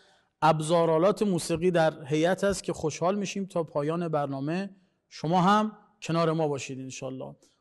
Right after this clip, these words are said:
حاج آقای هوشیار عزیز، به عنوان اولین سوال مقدمتاً عرض کنم خدمت شما، اه، در واقع حدود و ثغور، اه، ورود موسیقی به تولیدات رسانه‌ای هیئت چیه؟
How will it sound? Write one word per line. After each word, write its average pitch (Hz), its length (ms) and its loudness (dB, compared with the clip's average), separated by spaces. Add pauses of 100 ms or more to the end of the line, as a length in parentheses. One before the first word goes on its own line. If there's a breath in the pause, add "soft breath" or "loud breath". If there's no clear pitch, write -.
(100)
حاج 214 160 0
آقای 220 120 4
هوشیار 190 300 0
عزیز، 170 360 0
به 190 80 -4
عنوان 208 420 2 (300 soft breath)
اولین 170 460 2
سوال 170 480 4
مقدمتاً 147 720 -2
عرض 151 320 -4
کنم 143 200 -8
خدمت 139 420 -12
شما، 196 480 0 (540 loud breath)
اه، 143 520 -4 (240)
در 190 120 6
واقع 208 240 4
حدود 202 400 2
و 240 60 2
ثغور، 208 400 2
اه، 202 520 2
ورود 165 440 0
موسیقی 170 680 -2
به 151 480 -2
تولیدات 151 580 -2
رسانه‌ای 143 540 -6
هیئت 139 400 -6 (200)
چیه؟ 131 560 -6